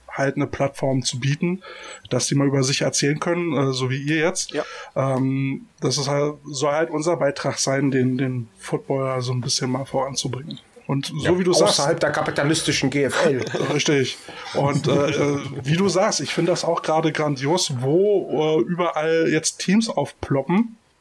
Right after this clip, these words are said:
Speaker 1: und einfach
Speaker 3: Ja.
Speaker 1: sagen, wir haben Spaß an dem Sport, wir, wir möchten mitmachen.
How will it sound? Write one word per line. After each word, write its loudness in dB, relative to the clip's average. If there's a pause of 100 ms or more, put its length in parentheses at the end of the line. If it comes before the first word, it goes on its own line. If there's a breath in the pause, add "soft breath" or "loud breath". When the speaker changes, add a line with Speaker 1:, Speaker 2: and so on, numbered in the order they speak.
(200)
Speaker 1:
und 2
einfach 0
Speaker 3:
Ja. 0
Speaker 1:
sagen, -2
wir 0
haben 0
Spaß -2
an -2
dem 0
Sport, 0
wir, -2 (240)
wir -2
möchten 0
mitmachen. -4